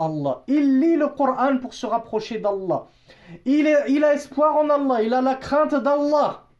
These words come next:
Il fait des vœux pour Allah. Lorsqu'il est dans le pétrin, il demande secours à Allah uniquement. Mais dès qu'il achète une maison, un appartement au bled, il va immoler pour les djinns.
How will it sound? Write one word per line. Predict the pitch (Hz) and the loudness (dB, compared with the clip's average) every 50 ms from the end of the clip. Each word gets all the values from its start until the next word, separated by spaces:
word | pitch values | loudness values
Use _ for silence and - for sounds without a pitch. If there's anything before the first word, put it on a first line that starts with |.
| _ _ - - - 180 - | _ _ -20 -20 -18 -8 -4
Il | 226 262 285 | -2 -2 0
fait | 262 - 294 285 | 0 0 0 0
des | 220 277 269 254 | 2 2 0 0
vœux | 185 175 233 285 330 - - | 0 0 0 0 0 0 -2
pour | 277 285 269 277 | -2 -2 -2 -2
Allah. | 277 277 269 277 277 262 214 151 - | -2 0 0 0 0 0 -2 -2 -4
Lorsqu'il | 165 180 233 285 269 269 - - 302 269 294 | -2 -2 0 -2 -2 -4 -4 -4 -2 0 0
est | 262 | 0
dans | 214 269 269 | 0 0 0
le | 277 269 | 0 0
pétrin, | 269 302 285 285 - - 285 294 285 | -2 -2 -4 -4 -2 -2 0 0 2
il | 269 254 - | 0 0 0
demande | 269 285 277 269 285 277 269 262 | 0 2 2 2 2 0 -2 -2
secours | - 302 294 - - 294 269 | -4 -4 -4 -4 -2 -2 -2
à | 285 285 254 269 | -2 0 0 -2
Allah | 277 285 277 277 277 | -2 -2 -2 -2 0
uniquement. | 269 269 254 - 247 233 190 - - - - - - _ _ _ - | -2 -2 -4 -4 -4 -4 -4 -4 -6 -12 -20 -20 -20 _ _ _ -4
Mais | 156 170 180 208 240 269 254 190 - - - _ _ _ _ _ _ _ _ _ - | -2 0 0 2 2 2 2 0 -2 -6 -12 _ _ _ _ _ _ _ _ _ -14
dès | 131 123 165 220 240 247 | -8 -4 -2 -2 -2 -2
qu'il | 247 - 240 233 214 | -4 -6 -6 -4 -2
achète | 196 202 - - - 220 196 - - - | -2 -2 -2 -4 -4 -4 -4 -4 -6 -10
une | 190 190 190 190 | -10 -10 -8 -6
maison, | 190 190 180 151 185 190 - | -6 -6 -6 -6 -8 -8 -6
un | 175 156 160 | -6 -4 -4
appartement | 165 156 - 170 156 - - 170 170 165 160 - | -4 -4 -6 -8 -8 -8 -6 -6 -6 -6 -6 -6
au | 156 135 | -8 -8
bled, | 135 135 147 170 180 175 175 - - | -6 -4 -2 -2 -2 -4 -6 -10 -10
il | 175 180 175 165 | -10 -6 -6 -6
va | 139 127 143 156 151 151 - - - | -4 -2 -2 -2 -2 -2 -4 -6 -8
immoler | 208 214 214 208 175 160 151 147 143 143 135 131 160 170 | -8 -6 -6 -6 -4 -4 -4 -2 -2 0 0 0 -2 -2
pour | 165 - - 123 131 | -4 -8 -10 -10 -8
les | 127 131 131 123 | -6 -6 -6 -8
djinns. | 123 - 131 123 117 110 | -10 -12 -12 -12 -12 -12